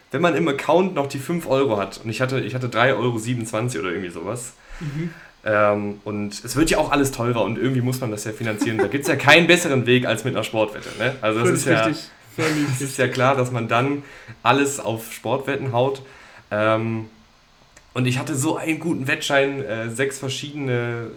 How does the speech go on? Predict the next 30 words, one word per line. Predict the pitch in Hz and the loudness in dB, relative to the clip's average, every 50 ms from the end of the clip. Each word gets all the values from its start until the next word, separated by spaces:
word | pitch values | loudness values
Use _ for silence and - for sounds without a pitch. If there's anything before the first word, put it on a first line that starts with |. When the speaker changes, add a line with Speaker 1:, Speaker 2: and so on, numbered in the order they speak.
| - 101 | -4 -2
Speaker 1:
Wetten. | 123 135 135 - 147 | -2 -2 0 -2 -2
Also | 120 98 101 104 | -2 -2 -2 -2
in | 101 104 | -4 -4
jedem | 107 113 117 123 120 107 | -4 -4 -2 -2 0 0
Wildcard-Spiel | 110 117 127 127 - 123 - - 117 107 | 0 0 0 -2 -6 -10 -8 -4 -4 -4
hatte | 107 107 | -4 -6
ich | - - | -4 -2
eine | 110 113 117 101 | -2 -2 0 -2
Wette. | 110 117 - 135 | -2 -4 -4 -4
Das | 120 104 104 - | -6 -8 -4 -4
heißt | 101 101 - | -6 -4 -4
nicht, | 123 107 - | -10 -6 -6
dass | 98 95 | -6 -6
ich | 95 | -4
immer | - 101 98 | -6 -6 -4
nur | 98 95 | -4 -4
auf | 85 - | -6 -6
die | - 87 | -10 -12
Teams | - 160 165 165 - | -8 -8 -8 -6 -6
gewettet | - 120 120 120 117 - | -6 -6 -6 -6 -4 -6
habe, | - - | -8 -6
sondern | - 170 170 - | -6 -6 -8 -6
ich | - | -8
habe | - - | -10 -14
zum | - - 95 | -14 -12 -8
Beispiel | 85 92 104 - - 101 | -8 -8 -8 -8 -10 -12
gewettet, | 85 92 87 95 98 - 113 - | -12 -8 -8 -8 -6 -6 -8 -10
dass | 92 90 - | -10 -12 -12
die | - 95 | -14 -12
Seahawks, | 90 - - 107 113 110 104 104 98 98 101 98 - - - - | -12 -10 -8 -6 -6 -6 -2 0 0 0 0 -2 -6 -10 -12 -14